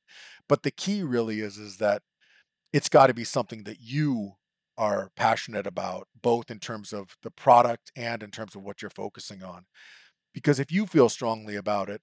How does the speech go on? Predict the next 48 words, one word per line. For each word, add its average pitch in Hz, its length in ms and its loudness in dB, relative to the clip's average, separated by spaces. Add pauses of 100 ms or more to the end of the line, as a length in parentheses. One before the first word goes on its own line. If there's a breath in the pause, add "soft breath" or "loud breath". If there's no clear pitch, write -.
then 120 460 -2 (500)
it 139 160 -8
really, 135 480 2 (400)
I 127 60 6
don't 151 120 6
wanna 143 120 4
say 143 160 2
it - 80 -2
doesn't 127 280 2
matter 123 380 0
if 110 100 -14
people 110 340 -10
enjoy 113 440 0
it. 156 140 -6
You 120 120 -12
should 131 280 -6
take 117 240 -10
cues 120 340 -14
from 107 140 -16
your 98 160 -14
readers. 127 500 -12 (320 loud breath)
What 113 140 2
are 113 40 -2
they 104 120 -4
clicking 110 420 -6
on? 104 260 -2
What 104 140 -2
are 101 60 -2
they 98 140 -6
reading? 101 360 -8
What 98 120 -6
are 92 40 -10
they 98 100 -14
responding 107 580 -10
to? 131 240 -12 (520 loud breath)
But 127 220 8
at 131 140 -6
the - 100 -10
core, 160 360 0
it's - 200 -4
gotta 113 220 8
be 104 120 -12
you, 110 360 -10
because 95 380 -14
that's - 240 2
what 110 140 -16
gets - 220 -10
you 107 60 -18